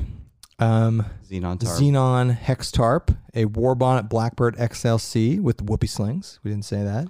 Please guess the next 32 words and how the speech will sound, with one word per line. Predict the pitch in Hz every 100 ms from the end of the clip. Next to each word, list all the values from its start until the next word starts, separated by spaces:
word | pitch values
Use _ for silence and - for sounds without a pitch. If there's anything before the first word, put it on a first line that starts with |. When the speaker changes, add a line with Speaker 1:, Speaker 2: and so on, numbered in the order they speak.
| -
Speaker 2:
Yeah, | 98
it's | 87 -
got | 117 104
whoopee | 104 107
slings | - 101
on | 98 98
it. |
It's, | 120 127
it's, | 113 107 -
uh, | 107 98 95
it, | 92 - - _ _
it | 104 104
was | 113 104
the | - 104
first | - 131 131 135 -
hammock | - 113 110 104 -
that | - 90
I've | 90 - _ _ _ -
ever | 107 101
purchased. | - - - 123 - 87 -
I've | 101 92
used, | 107 107 - 92
I | 107
used | 98 104 107 -
them | 80
before, | 80 - - 98 98
but | 95 95
that | 92
was | 85
the | 82
first | 92 85
one. | 95 85 80